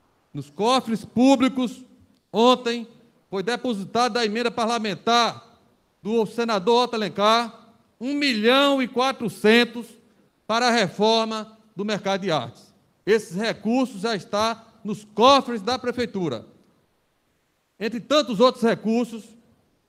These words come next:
que o senador encaminhou para o nosso município. Então, aqui parabenizo a existência do P S D, parabenizo a representatividade que tem o P S D aqui na cidade de Ipirá, na Bahia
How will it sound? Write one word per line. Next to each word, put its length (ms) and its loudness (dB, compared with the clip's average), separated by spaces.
que 380 0
o 80 -12
senador 800 -2
encaminhou 640 2
para 220 -4
o 40 -2
nosso 220 -8
município. 600 -10
Então, 240 -6
aqui 160 -8
parabenizo 920 -2
a 120 -6
existência 640 -4
do 140 -10
P 100 -10
S 200 -10
D, 320 -2
parabenizo 640 -2
a 40 -2
representatividade 1400 0
que 120 -8
tem 140 -2
o 60 0
P 100 -4
S 200 -6
D 180 0
aqui 200 -6
na 100 -4
cidade 480 -4
de 120 -8
Ipirá, 680 -4
na 140 -2
Bahia 560 0